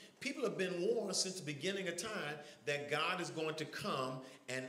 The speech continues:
unleash his wrath. Okay? And what I think happened at the end of the day, says Minnie Taylor,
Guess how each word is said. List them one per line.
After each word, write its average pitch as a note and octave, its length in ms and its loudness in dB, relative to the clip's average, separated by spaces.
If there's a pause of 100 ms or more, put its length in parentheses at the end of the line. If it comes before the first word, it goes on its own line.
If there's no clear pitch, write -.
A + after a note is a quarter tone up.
(100)
unleash D#3 600 0
his C#3 200 0
wrath. B2 540 -4 (1300)
Okay? A2 320 -4 (600)
And B2+ 180 0
what B2 100 4
I D#3 220 4 (100)
think D#3 200 0
happened G#2+ 440 -4 (380)
at A2+ 160 -8
the B2+ 80 -4
end A#2+ 140 -2
of G#2+ 60 -6
the D3+ 60 6
day, F3+ 120 4
says - 240 0
Minnie B2 220 -4
Taylor, A#2+ 320 -2